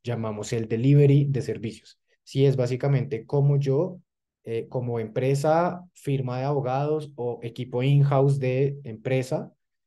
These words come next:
entrego mis servicios jurídicos y a través de qué tipo de procesos. Lo mismo le está pasando al sector público y al sector judicial.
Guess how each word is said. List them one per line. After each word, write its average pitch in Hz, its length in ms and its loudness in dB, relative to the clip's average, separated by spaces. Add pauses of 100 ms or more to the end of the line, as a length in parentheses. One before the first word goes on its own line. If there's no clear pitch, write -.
(240)
entrego 147 540 2
mis 175 160 2
servicios 131 420 0
jurídicos 143 580 0
y 139 60 2
a 127 80 0
través 113 260 -2
de 117 140 -10
qué 123 100 -4
tipo 127 320 -4
de 123 60 0
procesos. 127 760 -4
Lo 117 140 -2
mismo 123 260 -2
le 139 80 2
está 139 180 0
pasando 123 420 -2
al 123 80 -2
sector 117 360 -4
público 135 420 0
y 131 60 2
al 127 140 0
sector - 300 -10
judicial. 135 580 -2